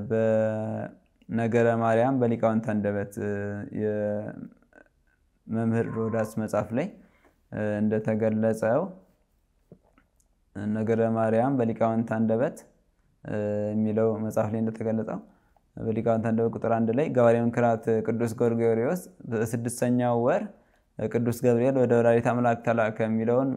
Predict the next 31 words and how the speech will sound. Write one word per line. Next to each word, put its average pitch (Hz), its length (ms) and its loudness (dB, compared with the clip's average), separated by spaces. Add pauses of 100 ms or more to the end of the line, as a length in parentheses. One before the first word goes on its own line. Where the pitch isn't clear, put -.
እ፣ - 120 -6 (120)
ምን 117 180 2
ይለዋል? 120 360 2 (100)
እ፣ - 120 -2 (280)
ገባሬ 113 280 4
መንክራት 113 360 0
ቅዱስ - 240 -8
ጎርጎርዮስ 123 540 0 (460)
«ያም 131 320 8
ወር 143 200 6
ለወላዲተ 131 420 4
አምላክ፣ 139 440 2
እ፣ - 160 -2 (120)
ለቅድስት 113 640 2
ድንግል 117 340 2
ማርያም 123 400 4
የመጀመሪያ 120 800 4
ወሯ 117 220 6 (280)
ነበረ» 107 480 2 (200)
ብሎ፣ 110 160 0 (340)
እ፣ 113 100 -10 (800)
ይመሰክራል 123 720 4
ማለት 107 320 0
ነው። 107 200 -2
ከዛን 113 380 0
በኋላ 113 300 2
«የመጀመሪያ 127 640 2
ወር 143 200 4
ይሁናችሁ» 117 580 0
የሚለውን 113 500 0
ደግሞ፣ 113 240 0